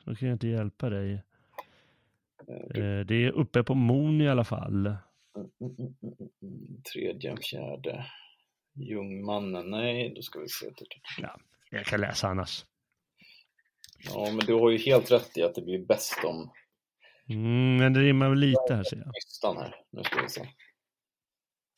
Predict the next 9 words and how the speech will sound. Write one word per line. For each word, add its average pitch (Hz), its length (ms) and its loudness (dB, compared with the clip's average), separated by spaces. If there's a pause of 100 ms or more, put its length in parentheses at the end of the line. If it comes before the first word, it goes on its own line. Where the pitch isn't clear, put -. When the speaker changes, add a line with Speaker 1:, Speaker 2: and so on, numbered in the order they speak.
Speaker 1:
Ja, 113 120 4 (220)
ja, 139 80 6
men 151 60 10
jag 180 140 12
läser 104 240 4
lite 104 200 4
här. - 140 -10 (240)
Speaker 2:
Okej. 107 300 2 (640)
Speaker 1:
Så 104 480 8